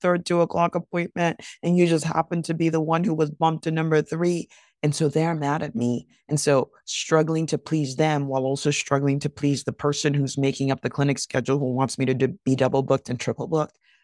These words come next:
Oh my gosh, at odds with each other. So I was struggling. I was struggling. I was struggling. I was struggling because the strategies that worked for me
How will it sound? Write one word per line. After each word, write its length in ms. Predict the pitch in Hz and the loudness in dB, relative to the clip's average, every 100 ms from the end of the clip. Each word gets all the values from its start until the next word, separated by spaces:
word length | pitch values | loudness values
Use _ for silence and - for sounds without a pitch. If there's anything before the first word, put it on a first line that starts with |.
| _ _ - | _ _ -2
Oh 140 | 151 156 | 0 2
my 160 | 131 | 2
gosh, 520 | 117 123 123 135 - _ _ - | 2 2 0 -2 -8 _ _ -6
at 160 | - - _ - | -6 -6 _ 2
odds 320 | 135 127 - | 4 4 0
with 180 | 120 117 | -2 0
each 240 | 117 - | -2 -2
other. 400 | 113 113 113 - _ _ _ _ _ _ - _ _ | -4 -4 -10 -12 _ _ _ _ _ _ -20 _ _
So 300 | - 147 131 143 | -6 -2 0 2
I 360 | 131 127 113 - | 4 4 0 -4
was 120 | 120 | -4
struggling. 800 | - - - - 104 - - - - _ _ _ _ _ _ | -4 -6 -8 -2 -2 -4 -16 -18 -20 _ _ _ _ _ _
I 500 | 143 135 117 110 107 - | 2 6 6 4 0 -4
was 120 | 120 - | -10 -8
struggling. 640 | - - - - 127 123 | -10 -10 -10 -8 -8 -6
I 640 | - 147 151 143 139 156 165 - _ _ _ _ _ _ _ - | 0 2 4 2 2 0 -4 -12 _ _ _ _ _ _ _ -10
was 100 | - | -6
struggling. 720 | - - 117 - - - 117 _ _ _ | -6 -6 -8 -6 -10 -10 -14 _ _ _
I 60 | 143 | -2
was 100 | 143 | -2
struggling 460 | - 165 175 180 | 0 0 0 0
because 340 | 156 143 131 117 | 0 0 -2 -2
the 80 | 117 | -6
strategies 880 | - - 123 135 147 156 156 - - - _ - | -6 -2 0 0 -2 -2 -2 -6 -18 -20 _ 0
that 120 | 151 | 2
worked 360 | 127 123 - | 4 0 -2
for 180 | - 151 | -6 -4
me 360 | 160 170 180 | -2 -2 -4